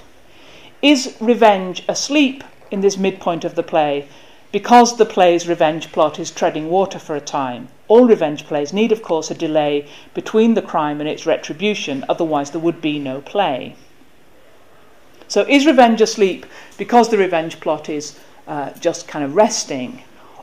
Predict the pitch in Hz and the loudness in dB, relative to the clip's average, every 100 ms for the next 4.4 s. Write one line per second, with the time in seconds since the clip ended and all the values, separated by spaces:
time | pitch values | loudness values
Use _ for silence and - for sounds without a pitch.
0 | - 269 262 247 247 - 254 254 233 220 | 4 8 10 10 8 6 2 4 4 4
1 | 208 190 185 - 170 151 - - - 160 | 4 0 -4 -6 -2 -2 -4 -8 -4 -2
2 | 156 156 - 240 226 175 139 143 - - | -4 -10 -4 0 0 0 -4 -8 -14 -20
3 | - 190 - 147 135 - - 175 151 143 | -16 -12 -8 -6 -6 -12 -12 -8 -4 -6
4 | 135 139 127 | -6 -12 -16